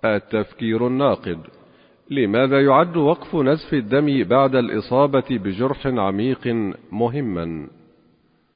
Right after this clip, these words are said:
ما الدورة الدموية؟ تبدأ الدورة الدموية عندما يضخ القلب الدم غير المؤكسج،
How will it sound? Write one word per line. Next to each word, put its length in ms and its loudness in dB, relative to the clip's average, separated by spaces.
ما 320 2
الدورة 760 2
الدموية؟ 1000 0
تبدأ 460 2
الدورة 480 0
الدموية 760 2
عندما 540 2
يضخ 440 0
القلب 500 -2
الدم 340 2
غير 400 0
المؤكسج، 640 -2